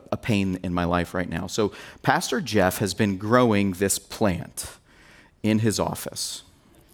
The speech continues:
uh, for over a year now. He randomly got these weird seeds. It's kind of a weird, kind of a cool story, but he got these seeds and he put 'em in a thing. And the first Sunday we had our first service in this space after our two-year-long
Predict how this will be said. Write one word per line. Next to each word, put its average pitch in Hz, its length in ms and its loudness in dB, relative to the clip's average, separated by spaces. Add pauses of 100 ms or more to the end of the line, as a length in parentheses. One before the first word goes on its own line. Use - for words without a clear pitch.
(300)
uh, 87 160 2
for 123 320 0 (560)
over 160 260 6
a 165 60 6
year 165 280 0
now. - 260 -4 (640)
He 135 480 8 (260)
randomly 190 560 8
got 156 200 8
these 135 200 4
weird 175 220 8
seeds. 170 340 2
It's 120 100 2
kind 208 140 6
of 175 80 6
a 165 60 6
weird, 175 440 6
kind 254 160 6
of 196 80 2
a 170 40 6
cool 180 320 6
story, 170 300 6
but 139 120 8
he 120 40 6
got 196 220 6
these 190 180 2
seeds 190 320 6
and 135 60 4
he 123 80 6
put 208 180 8
'em 202 120 8
in 175 80 8
a 147 60 8
thing. 170 300 6 (380)
And 156 280 8
the 131 140 6
first 233 560 4
Sunday 139 720 6
we 117 160 4
had 127 180 6
our 117 80 8
first 165 360 2
service 135 460 4
in 185 200 8
this 160 220 4
space 110 420 4
after 131 300 4
our 127 100 8
two-year-long 143 680 4